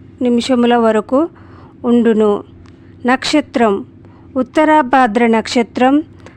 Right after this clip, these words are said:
తెల్లవారుజామున ఐదు గంటల యాభై ఐదు నిమిషముల వరకు ఉండును.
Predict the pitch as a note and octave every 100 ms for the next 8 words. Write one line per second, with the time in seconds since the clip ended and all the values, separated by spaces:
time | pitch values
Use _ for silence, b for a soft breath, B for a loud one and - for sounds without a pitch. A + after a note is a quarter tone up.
0 | B - B3+ C4 C#4+ D4 C#4 B3+ A#3+ A#3
1 | A3 A3 B3+ D4 D4+ - A#3 B3+ C4+ D4+
2 | C#4 B3+ B3+ B3+ C4 B3 A#3 A3+ A#3+ A#3
3 | A#3+ A#3 A3+ A#3 C4+ B3+ C4 A#3+ A3 G#3
4 | A#3 G#3+ G#3+ G#3 A3+ A#3 D4+